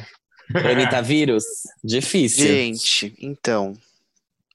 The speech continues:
Speaker 3: é, venho com opiniões polêmicas. Hoje eu finalmente consegui admitir pra mim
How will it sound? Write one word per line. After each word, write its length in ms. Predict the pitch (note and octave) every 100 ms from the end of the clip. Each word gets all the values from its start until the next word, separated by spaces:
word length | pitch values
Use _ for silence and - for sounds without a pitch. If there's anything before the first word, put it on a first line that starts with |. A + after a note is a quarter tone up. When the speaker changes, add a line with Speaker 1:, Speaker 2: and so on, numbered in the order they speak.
| - - - - - - _
Speaker 3:
é, 320 | - A#2 A#2+
venho 220 | A#2 B2+ C3+
com 100 | C#3
opiniões 400 | C3 C3+ C3+ -
polêmicas. 680 | D3 C3+ G#2 G#2+ - A2
Hoje 360 | B2+ C3 D3 C#3
eu 340 | - B2 B2+ B2+
finalmente 480 | - C3 C3+ C3 -
consegui 360 | - B2+ A#2+ B2
admitir 520 | A#2+ A#2+ A#2 - A#2+
pra 180 | A#2+ G#2
mim 380 | A2+ C3 G#2